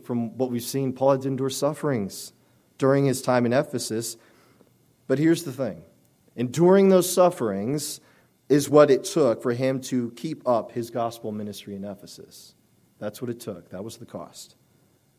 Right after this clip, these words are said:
And this resulted in the word of the Lord spreading throughout all Asia. It resulted in Epaphras' conversion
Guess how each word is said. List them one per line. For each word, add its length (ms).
And 160
this 240
resulted 460
in 80
the 100
word 220
of 60
the 60
Lord 280
spreading 340
throughout 240
all 240
Asia. 340
It 60
resulted 540
in 280
Epaphras' 500
conversion 720